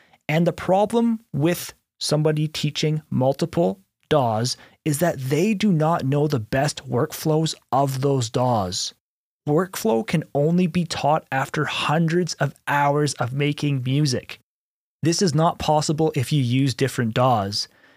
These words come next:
And it's a clear sign that they are more interested in selling you a product rather than teaching you best practices for the most enjoyment. One thing I want to say is, where should you be using multiple daws then?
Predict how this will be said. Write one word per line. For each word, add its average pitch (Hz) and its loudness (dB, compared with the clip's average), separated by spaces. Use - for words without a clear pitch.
And 165 2
it's 143 -2
a 131 -2
clear 170 0
sign 160 2
that 127 0
they 139 2
are 135 2
more 139 2
interested 156 0
in 117 -4
selling 143 0
you 139 2
a 113 -2
product 143 -2
rather 131 2
than 131 -2
teaching 135 -2
you 131 0
best 123 -4
practices 120 -2
for - -8
the 120 0
most 117 0
enjoyment. 113 -2
One 165 2
thing 214 0
I 202 4
want 175 4
to 156 2
say 170 2
is, 131 -2
where 160 2
should 180 0
you 185 2
be 175 -2
using 170 0
multiple 127 0
daws 110 0
then? 98 -4